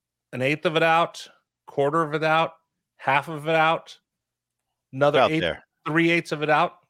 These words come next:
Speaker 1: three
Speaker 2: About
Speaker 1: quarters
Speaker 2: there.
Speaker 1: of it out.
Speaker 2: About there.
Speaker 1: I just gotta clip one quarter of the ball's gotta be in the strike zone for it to be a strike.
Speaker 2: Yeah.
Speaker 1: 'Cause that's the
Speaker 2: It
Speaker 1: difference between an umpire that's squeezing or not. How much of the ball, how much of the ball is he gonna give you? Does it have to be halfway,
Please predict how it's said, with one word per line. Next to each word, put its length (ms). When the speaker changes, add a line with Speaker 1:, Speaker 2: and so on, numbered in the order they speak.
Speaker 1:
three 140
Speaker 2:
About 80
Speaker 1:
quarters 240
Speaker 2:
there. 80
Speaker 1:
of 60
it 20
out. 180
Speaker 2:
About 220
there. 280
Speaker 1:
I 80
just 160
gotta 160
clip 320
one 280
quarter 300
of 40
the 60
ball's 300
gotta 180
be 100
in 80
the 60
strike 260
zone 200
for 100
it 60
to 80
be 80
a 40
strike. 340
Speaker 2:
Yeah. 180
Speaker 1:
'Cause 160
that's 260
the 40
Speaker 2:
It 60
Speaker 1:
difference 260
between 280
an 140
umpire 360
that's 120
squeezing 420
or 100
not. 240
How 160
much 200
of 60
the 60
ball, 380
how 120
much 180
of 40
the 60
ball 200
is 80
he 80
gonna 160
give 220
you? 100
Does 140
it 40
have 200
to 60
be 140
halfway, 640